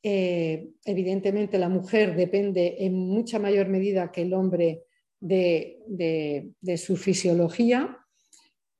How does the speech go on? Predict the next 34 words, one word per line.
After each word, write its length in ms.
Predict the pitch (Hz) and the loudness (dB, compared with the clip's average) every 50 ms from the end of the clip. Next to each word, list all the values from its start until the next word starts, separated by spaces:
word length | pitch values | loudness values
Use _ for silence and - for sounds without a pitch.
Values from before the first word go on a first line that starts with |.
| _ _ _ _ _ _ _ _ - | _ _ _ _ _ _ _ _ 4
porque 280 | 247 226 - 233 220 | 4 4 4 4 4
además 680 | 196 190 190 202 214 220 233 247 254 254 - - _ _ _ | 4 6 6 4 4 2 0 0 -2 -4 -10 -16 _ _ _
el 460 | - 240 220 208 202 202 196 190 - | 0 2 2 4 4 2 0 -2 2
cuerpo 500 | - 226 247 240 247 240 240 240 226 214 | 6 8 8 8 8 6 2 2 0 0
de 100 | 196 185 | 2 2
la 120 | 202 233 262 | 0 0 0
mujer 580 | 269 262 254 - - 214 220 226 226 - - _ _ _ _ _ _ _ _ _ _ _ | -2 -4 -4 0 0 2 2 2 -2 -8 -20 _ _ _ _ _ _ _ _ _ _ _
cuenta 400 | - 226 226 226 226 226 240 233 | 2 2 4 4 4 2 0 2
con 180 | 233 220 208 208 | 2 2 2 4
una 240 | 214 226 233 233 226 | 4 4 4 4 2
servidumbre 840 | 226 - - 220 214 165 180 165 196 175 226 240 240 214 175 160 156 | 0 -2 -2 -2 -2 -2 -2 -2 0 2 2 2 2 2 0 0 -2
hacia 220 | 151 156 - 170 | -4 -4 -6 -6
la 120 | 160 160 | -4 -4
especie, 680 | 160 160 - - 165 156 156 - - 156 147 151 139 165 180 | -6 -6 -4 -2 -2 -2 -2 -4 -6 -6 -6 -6 -6 -8 -8
¿no? 200 | 196 233 254 254 | -6 -6 -6 -4
Tiene 240 | - 175 170 175 165 | -2 -2 0 0 -2
que 120 | 170 180 | -2 -2
ver 260 | 175 196 202 220 214 220 | 2 2 2 2 2 0
con 160 | 202 180 175 | -2 -2 -2
todos 300 | 185 180 175 185 180 196 | -2 -2 -2 -2 -2 -4
esos 240 | 185 - 202 185 - | -4 -4 -4 -6 -4
procesos 500 | - 190 190 202 190 190 214 196 190 - | -6 -4 -2 -2 -2 -2 -2 -4 -4 -4
fisiológicos 960 | - - 226 220 - 226 202 214 226 240 233 233 226 - - 233 240 233 240 | 0 0 0 2 4 4 6 6 6 6 4 2 0 2 4 4 4 4 2
que 120 | - 185 | 0 0
tienen 280 | 185 220 214 214 202 196 | 2 4 4 4 4 2
que 120 | 208 202 | 4 4
ver 160 | 202 202 202 | 4 4 4
luego 300 | 208 202 208 208 202 196 | 4 4 6 6 4 2
con 120 | 202 190 185 | 2 0 0
la 100 | 175 170 | 2 0
maternidad, 720 | 170 165 165 - 165 165 170 160 165 185 202 185 165 165 | -2 -2 -2 -2 -4 -2 -2 -2 -2 0 0 0 0 -2
¿no? 260 | 180 220 285 330 _ _ _ _ _ _ _ - | -2 -2 -4 -6 _ _ _ _ _ _ _ -6
La 120 | - 180 | -2 0
menstruación, 1080 | 180 175 175 175 180 - 185 165 165 165 - 233 226 233 226 226 233 240 254 262 - - | 2 2 0 0 0 0 0 0 0 2 4 4 6 6 6 6 6 4 2 0 -4 -10